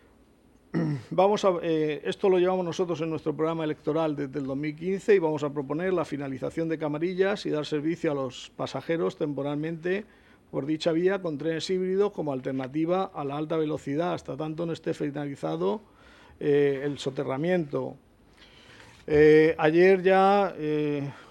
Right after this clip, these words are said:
pues se vieron los mapas en los cuales, pues, se establecía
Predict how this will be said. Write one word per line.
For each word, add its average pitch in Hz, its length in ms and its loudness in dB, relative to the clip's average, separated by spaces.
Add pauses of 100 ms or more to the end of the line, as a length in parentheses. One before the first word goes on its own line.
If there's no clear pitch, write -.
(140)
pues 147 180 -4
se 143 120 2
vieron 170 480 2
los 151 180 0
mapas 180 560 0
en 147 120 -4
los 147 160 -4
cuales, 170 580 2 (100)
pues, 143 280 -6
se 139 140 -8
establecía 143 1300 0